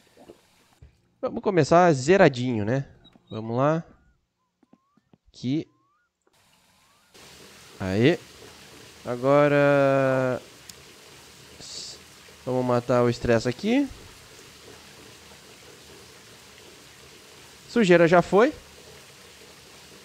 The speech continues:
Ah, beleza, sujeira já foi. Vamos dar uma aliviada também, né?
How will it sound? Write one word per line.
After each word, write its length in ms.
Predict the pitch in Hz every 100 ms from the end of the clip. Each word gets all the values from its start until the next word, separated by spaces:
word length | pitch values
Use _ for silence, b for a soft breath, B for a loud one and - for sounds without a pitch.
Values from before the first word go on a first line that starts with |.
| - - - -
Ah, 140 | - 135 -
beleza, 340 | - 330 285 269
sujeira 320 | 139 143 185
já 120 | 196
foi. 280 | - 151 165 - - - - - - -
Vamos 160 | 131 135
dar 80 |
uma 120 | 135 131
aliviada 500 | 131 123 123 165 147
também, 260 | 120 139
né? 160 | 180